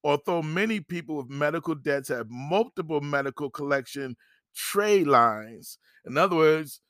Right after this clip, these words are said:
most of them is under five hundred or five hundred or less, but you may see, uh, that you have two or three medical, uh, collection accounts, one for two fifty, another for a hundred and something,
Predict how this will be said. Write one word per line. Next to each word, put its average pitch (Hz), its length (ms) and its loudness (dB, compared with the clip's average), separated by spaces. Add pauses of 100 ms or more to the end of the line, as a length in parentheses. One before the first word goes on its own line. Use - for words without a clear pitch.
most 165 300 0
of 208 100 -2
them 208 100 -8
is 175 240 -8
under 170 280 2
five 156 400 -4
hundred 165 340 0
or 127 120 -4
five 143 280 -2
hundred 156 260 -2
or 175 60 -2
less, 139 400 0 (260)
but 175 300 4
you 165 80 -6
may 160 220 0
see, 165 520 -4 (400)
uh, 135 140 -4
that 139 240 -4
you 175 100 0
have 143 220 4
two 202 160 -2
or 180 120 4
three 220 320 0
medical, 147 420 -2 (160)
uh, 127 380 -2 (100)
collection 156 420 0
accounts, 123 380 -2
one 147 180 -4
for - 100 -20
two 165 300 -10
fifty, 156 580 -4 (200)
another 147 400 -2
for 143 180 0
a 123 60 0
hundred 156 340 0
and 151 120 -8
something, 175 360 -8